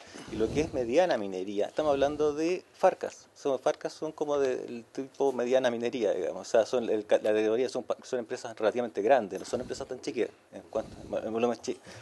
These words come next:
Por ejemplo, tenemos el caso de Minera La Ceniza, que es una empresa que pertenece al grupo de Alfredo Valle, que ya murió,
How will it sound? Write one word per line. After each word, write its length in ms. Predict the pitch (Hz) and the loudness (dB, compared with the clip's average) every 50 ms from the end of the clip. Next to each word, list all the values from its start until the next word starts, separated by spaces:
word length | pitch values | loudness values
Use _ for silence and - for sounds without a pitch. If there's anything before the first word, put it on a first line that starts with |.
| - | -2
Por 80 | - 113 | 2 2
ejemplo, 320 | 123 - 151 147 - 139 | 4 4 2 2 2 0
tenemos 260 | 123 123 131 135 139 131 | 2 2 2 2 2 2
el 60 | - | 6
caso 320 | - 135 127 - - 139 | 6 6 6 6 2 0
de 140 | 117 113 113 | 0 0 -2
Minera 260 | 113 113 120 120 123 | -2 -2 0 0 0
La 60 | 120 | 0
Ceniza, 520 | - - 127 127 143 139 - - 117 123 - - - - - - - - - _ _ | 0 -4 -4 -6 -6 -6 -4 -2 0 0 0 -4 -10 -20 -20 -20 -20 -20 -20 _ _
que 180 | - - 113 117 | -6 -2 -2 -2
es 220 | 117 - - - | -2 -4 -6 -6
una 220 | 120 117 117 117 117 | -6 -2 -2 -2 -2
empresa 440 | 110 - 113 117 113 - - 117 | -2 -2 -2 -2 -2 -2 -4 -4
que 100 | 113 117 | -4 -4
pertenece 480 | 110 113 110 - 113 110 113 - - 123 | -4 -4 -4 -4 -4 -6 -6 -4 -2 0
al 380 | 117 110 117 113 113 110 107 107 | 0 2 2 0 0 -2 -4 -6
grupo 240 | 110 117 113 123 | -8 -4 -2 0
de 80 | 113 110 | 0 0
Alfredo 520 | 107 - - - 113 113 113 113 110 110 | 0 -2 -6 -2 0 2 2 2 2 4
Valle, 220 | 120 147 143 131 123 | 6 6 6 6 2
que 80 | 117 113 | -2 -4
ya 100 | 110 110 | -4 -4
murió, 240 | 117 127 151 156 | -2 -2 -2 -4